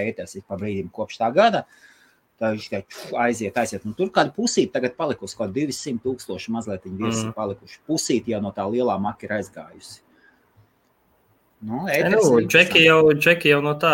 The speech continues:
Speaker 2: arī tur principā dzīvo. Nu, viņi savulaik tas,
Speaker 1: Jā.
Speaker 2: eh, to ēteru, teiksim, ka tā, zin kā, ēter-, ēterim jau notika, tas arī principā pirmais I C O jau bija pats ēters.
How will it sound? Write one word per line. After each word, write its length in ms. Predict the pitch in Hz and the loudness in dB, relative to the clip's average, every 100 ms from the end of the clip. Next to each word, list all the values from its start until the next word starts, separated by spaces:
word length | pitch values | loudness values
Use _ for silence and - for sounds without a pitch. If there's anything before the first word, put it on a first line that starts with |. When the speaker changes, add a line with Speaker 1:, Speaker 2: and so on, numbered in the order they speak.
| 127 | 2
Speaker 2:
arī 180 | 120 | 0
tur 120 | 120 127 | -6 -10
principā 440 | - 151 147 135 | -8 -8 -4 -2
dzīvo. 440 | 127 175 190 107 98 | -2 -2 -2 -2 -6
Nu, 160 | 110 120 | -8 -8
viņi 320 | 110 104 104 | -8 -10 -12
savulaik 540 | 104 - 113 107 107 110 | -6 -2 -2 -2 -8 -8
tas, 180 | 113 - | -6 -4
Speaker 1:
Jā. 160 | 123 113 107 107 | -4 -4 -4 -6
Speaker 2:
eh, 40 | - _ _ _ _ _ _ _ _ _ _ | -10 _ _ _ _ _ _ _ _ _ _
to 100 | 110 | 2
ēteru, 520 | 110 127 131 110 104 - _ _ _ _ _ - | 6 6 6 2 2 -6 _ _ _ _ _ 0
teiksim, 300 | 113 - 113 | 2 2 2
ka 80 | 123 | 2
tā, 160 | 113 95 - _ _ | 2 2 -6 _ _
zin 160 | 139 160 | 2 6
kā, 80 | 147 | 6
ēter-, 320 | 156 170 135 - | 6 4 0 4
ēterim 460 | 160 165 147 143 | 2 4 0 0
jau 80 | 147 | 0
notika, 400 | 160 147 139 120 | 0 0 -2 -4
tas 160 | 143 - | -2 4
arī 240 | 165 131 - | 4 4 2
principā 340 | 143 139 131 131 | -2 0 0 2
pirmais 360 | 147 131 113 | 0 0 0
I 120 | 135 131 | 2 0
C 240 | - 131 | 0 0
O 80 | 139 | 2
jau 220 | 139 120 | 4 2
bija 380 | 117 123 120 120 | 2 2 2 0
pats 220 | 135 131 | -2 2
ēters. 520 | 151 151 151 202 - | 4 4 4 0 -4